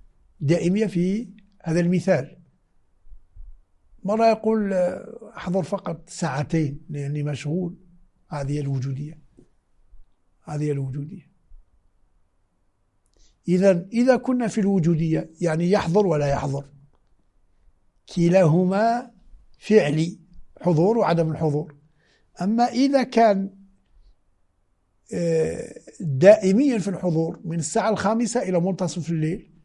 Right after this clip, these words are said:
دائميا الحضور، اللا دائمي ما يكون، ينتفي مطلقا. نعم. أنت إذا عشت هذه الجهات تطبيقيا بالأمثلة التطبيقية تتضح جيدا في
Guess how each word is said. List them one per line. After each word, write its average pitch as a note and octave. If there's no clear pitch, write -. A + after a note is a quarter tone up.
دائميا E3
الحضور، D#3
اللا D3
دائمي E3
ما D4+
يكون، -
ينتفي F3+
مطلقا. D3+
نعم. B2
أنت A3
إذا A#3
عشت A3
هذه A3+
الجهات F3+
تطبيقيا F3
بالأمثلة F3+
التطبيقية F3+
تتضح F3
جيدا A3
في G3+